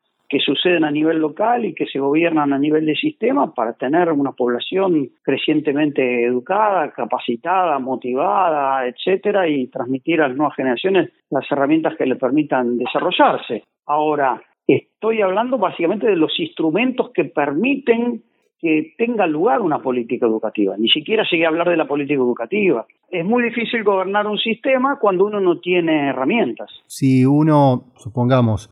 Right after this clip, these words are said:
Speaker 2: estuviese en un equipo de ministros y el ministro se sienta y describe la situación como lo planteas vos en cuanto a cómo se compone el sistema y cuáles son las líneas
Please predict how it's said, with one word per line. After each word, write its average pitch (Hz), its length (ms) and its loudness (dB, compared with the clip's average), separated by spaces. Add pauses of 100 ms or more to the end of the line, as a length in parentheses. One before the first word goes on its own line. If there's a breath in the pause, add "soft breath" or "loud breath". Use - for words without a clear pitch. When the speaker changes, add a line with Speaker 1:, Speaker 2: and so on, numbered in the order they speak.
(120)
Speaker 2:
estuviese 139 500 2
en 135 80 4
un 143 100 6
equipo 151 360 4
de 143 100 6
ministros 190 640 4
y 147 80 4
el 139 60 4
ministro 160 260 4
se 139 140 2
sienta 185 480 4
y 139 80 6
describe 170 480 4
la 147 80 4
situación 143 640 2 (180)
como 135 260 4
lo 127 120 4
planteas 139 320 4
vos 180 200 4
en 147 100 2
cuanto 127 280 2
a 123 100 -4
cómo 165 260 2
se 135 260 2
compone 147 460 2
el 151 80 4
sistema 175 600 4
y 127 340 6
cuáles 147 300 2
son 156 220 2
las 120 120 4
líneas 147 520 4